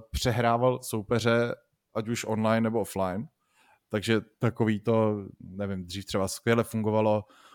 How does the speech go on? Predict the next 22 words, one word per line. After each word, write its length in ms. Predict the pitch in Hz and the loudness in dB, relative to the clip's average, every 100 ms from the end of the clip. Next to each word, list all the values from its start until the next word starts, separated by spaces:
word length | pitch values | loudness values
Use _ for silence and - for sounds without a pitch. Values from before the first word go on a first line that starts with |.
| - | -12
udělej 340 | 113 110 107 98 | 2 6 6 6
blok 500 | 101 113 117 120 95 | 6 8 8 4 0
a 120 | 82 | 0
odpoj 440 | 98 110 - 120 | 0 0 0 0
se 280 | 117 - 113 | 0 2 2
a 80 | 107 | 2
nahraj 380 | 104 104 110 113 | 0 0 0 0
to, 300 | - 117 123 | 0 0 0
jenomže 340 | 117 120 117 | 0 0 -2
ty 120 | 117 | -4
to, 240 | 120 131 120 | 0 0 2
jak 180 | 123 123 | -2 0
uděláš 300 | 123 123 123 | 2 2 2
ten 180 | 131 | 0
blok, 380 | 117 117 135 - | 2 4 4 2
tak 180 | 127 120 | -8 -8
ztratíš 440 | - 123 117 131 | -4 -2 -2 -4
staminu, 380 | - 107 117 139 | -2 2 2 2
nemůžeš 300 | 131 117 120 | 2 0 -2
tak 140 | - 120 | -4 -6
rychle 220 | 117 113 | -2 -2
vysprintovat. 600 | 101 - 131 131 135 | -2 -4 -4 -4 -4